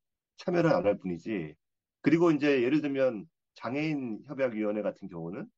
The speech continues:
내년에 심사도 받습니다. 저는 좀 국제사회도 그렇고 한국도 그렇고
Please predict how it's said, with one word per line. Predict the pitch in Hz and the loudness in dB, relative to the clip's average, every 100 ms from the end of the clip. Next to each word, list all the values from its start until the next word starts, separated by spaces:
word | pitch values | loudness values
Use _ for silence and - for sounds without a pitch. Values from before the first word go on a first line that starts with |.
| _ _ | _ _
내년에 | - 220 240 | -6 -4 -2
심사도 | 254 202 196 180 160 | -4 -4 0 0 0
받습니다. | - - 160 160 - _ _ _ _ _ _ _ _ | -6 -8 -20 -18 -20 _ _ _ _ _ _ _ _
저는 | 147 175 180 185 92 165 | 4 6 8 6 4 -2
좀 | 185 170 | 0 0
국제사회도 | 131 208 185 180 175 165 160 160 | 2 4 4 6 6 4 2 0
그렇고 | 135 160 | -2 -6
한국도 | 214 214 196 151 | -8 -10 -6 -2
그렇고 | 113 - - 120 85 | -2 -2 -2 0 -2